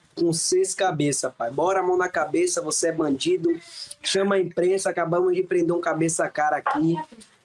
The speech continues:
E chama a imprensa e bota algema e arma pra lá, arma pra cá.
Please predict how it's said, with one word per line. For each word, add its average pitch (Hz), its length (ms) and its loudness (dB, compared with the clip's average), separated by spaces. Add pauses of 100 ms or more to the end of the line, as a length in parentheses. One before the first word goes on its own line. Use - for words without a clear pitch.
(120)
E 165 100 2
chama 185 320 2
a 180 60 4
imprensa 175 640 0
e - 40 2
bota 170 340 0
algema 170 560 2
e 156 100 2
arma 165 300 0
pra 160 140 2
lá, 151 160 2
arma 160 200 2
pra 151 180 -2
cá. 156 380 -2